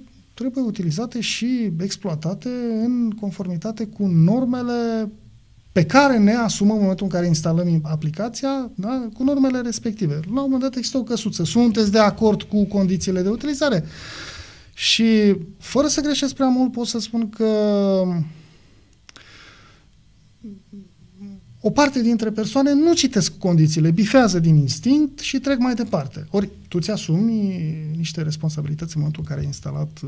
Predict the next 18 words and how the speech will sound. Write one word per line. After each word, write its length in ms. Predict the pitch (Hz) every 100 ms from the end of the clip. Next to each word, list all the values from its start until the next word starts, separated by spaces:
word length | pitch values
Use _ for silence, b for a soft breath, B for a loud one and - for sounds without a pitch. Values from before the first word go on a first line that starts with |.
| 139 139 - -
nu 40 |
știu, 240 | 156 - 147 143 - - B B B B B B
un, 280 | - 214 226 214 - - _ _ _ -
nu 80 |
știu, 160 | - - _ _ -
o, 260 | 277 269 - 262
o 120 | 294
aplicație 880 | 294 262 175 156 160 156 151 156 156 - - 151 - - - _
social 480 | - 220 233 220 214
media, 500 | 208 175 147 131 - B B B B B B B
uh, 420 | - 165 165 160 160
care 200 | 196 196
îți 120 | 165
dă 600 | 196 196 185 175 165 160 165
acces 340 | 160 156 175
la 120 | 175
informații 1200 | 165 156 160 151 147 - 165 165 165 160 156 156 151 156 - -
veridice, 840 | 151 185 151 131 131 156 170 277